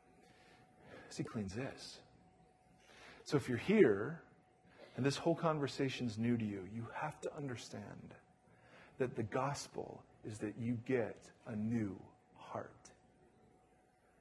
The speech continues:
That you're not, no, there's no single time in the New Testament where disciples of Jesus are called sinners anymore. Do we still sin? Mm-hmm. Is that our fundamental identity?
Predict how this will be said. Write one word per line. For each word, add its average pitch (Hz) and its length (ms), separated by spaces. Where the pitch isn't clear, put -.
That 131 200
you're 156 400
not, 143 320
no, 202 500
there's 143 280
no 156 320
single 208 380
time 156 300
in 147 80
the 131 60
New 127 100
Testament 160 600
where 143 120
disciples 139 500
of 135 120
Jesus 123 420
are 117 40
called 113 260
sinners 107 380
anymore. 101 440
Do 127 100
we 127 80
still 131 240
sin? 131 400
Mm-hmm. 135 460
Is 117 120
that 131 120
our 123 80
fundamental 123 460
identity? 110 540